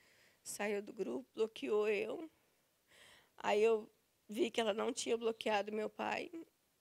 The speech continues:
Eu mandei uma mensagem pra ela pelo celular do meu pai. Falei pra ela se era isso que ela tinha escolhido, que ela podia pelo menos me dar, falar alguma coisa. Ela visualizou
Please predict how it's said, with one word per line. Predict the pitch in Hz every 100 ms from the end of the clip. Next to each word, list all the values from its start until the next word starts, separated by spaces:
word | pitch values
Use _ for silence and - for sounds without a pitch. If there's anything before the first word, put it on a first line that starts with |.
| _
Eu | 214
mandei | 202 214 208 208 208
uma | 135
mensagem | 233 220 220 208 214 208 -
pra | -
ela | 214 196 196 202
pelo | 220 220
celular | - 233 214 202
do |
meu | 214 202
pai. | - 226 - - _ _ _ - - _ _ _ _ _ _ _ _ _ _ _ _ -
Falei | - 190 202
pra | 214
ela | 202 208
se | -
era | 208 202
isso | 196 220 -
que |
ela | 220 202
tinha | - 196 196
escolhido, | 196 - 226 202 175 208 208
que | 214 220
ela | 202
podia | - 214 214 202
pelo | 202
menos | 226 214 220 - - - - -
me | 254
dar, | 214 214 214 214 247 226 - - - -
falar | - 226 214
alguma | 220 240 269 254
coisa. | - 214 220 226 277 - - - - -
Ela | - 208
visualizou | 208 220 220 254 240 233 214 214 220 359